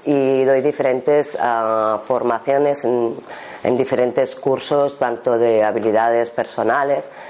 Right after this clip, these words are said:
como de inserción laboral, en el, que es un ámbito que, en el cual yo también, pues, ah, me dedico bastante, ¿eh? Ayudar, acompañar a las personas, pues, para el proceso de,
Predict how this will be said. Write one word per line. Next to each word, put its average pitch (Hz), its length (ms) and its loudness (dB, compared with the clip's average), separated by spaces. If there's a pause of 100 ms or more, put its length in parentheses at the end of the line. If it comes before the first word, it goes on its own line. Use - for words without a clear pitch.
(380)
como 139 380 2
de 131 220 2
inserción 120 500 0
laboral, 127 500 0 (460)
en 123 200 2
el, 117 300 0
que 131 100 -2
es 120 100 -2
un 127 120 2
ámbito 131 340 0
que, 139 60 0
en 117 100 0
el 117 120 0
cual 117 180 0
yo 123 120 2
también, 120 320 0
pues, 120 280 -4
ah, 78 640 -2
me 110 200 2
dedico 107 320 0
bastante, 104 640 -2 (340)
¿eh? 110 160 2 (400)
Ayudar, 117 640 2
acompañar 110 480 -2
a 113 60 2
las 113 180 -2
personas, 117 460 -2
pues, - 160 -12
para 113 180 0
el 110 80 -2
proceso 117 360 -4
de, 113 240 2